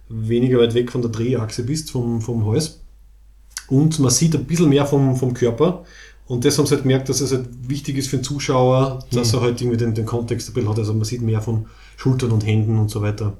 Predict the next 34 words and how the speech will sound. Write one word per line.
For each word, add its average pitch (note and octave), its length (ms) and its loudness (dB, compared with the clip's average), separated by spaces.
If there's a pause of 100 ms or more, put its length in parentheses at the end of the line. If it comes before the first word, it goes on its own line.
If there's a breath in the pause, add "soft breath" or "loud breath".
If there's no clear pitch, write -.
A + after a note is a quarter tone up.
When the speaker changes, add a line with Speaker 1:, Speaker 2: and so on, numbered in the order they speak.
Speaker 2:
Und A#2 140 -6
wär's A#2+ 200 0
noch C3 200 0
zittriger, A#2+ 640 -2
wenn's G#2 300 -4
am A2+ 140 -4
Kopf - 300 -6
wäre G2+ 240 -4
Speaker 1:
Ja. B2 120 4
Speaker 2:
wahrscheinlich, F#2+ 240 -6
ne? A2 180 -4
Da A2 60 -2
Speaker 1:
Mit A#2+ 120 2
Speaker 2:
wackelt's B2 240 2
Speaker 1:
dem, A#2 80 2
Speaker 2:
nur A2+ 120 4
mehr G#2 120 2
die F2+ 60 -6
ganze F2 240 0
Speaker 1:
genau, A2+ 140 4
Speaker 2:
Zeit. G#2+ 160 4
Speaker 1:
ja, A2+ 80 6
mit A#2 140 0
dem A#2+ 100 2
Speaker 2:
Mhm. B2+ 40 4
Speaker 1:
haben A#2 80 4
sie B2+ 120 2
irgendwie A#2+ 120 6
angefangen, A#2+ 460 2
hat A2+ 100 2
nicht A#2 140 0
so A#2+ 80 -6
richtig A2+ 240 -4
hingehauen. B2 380 0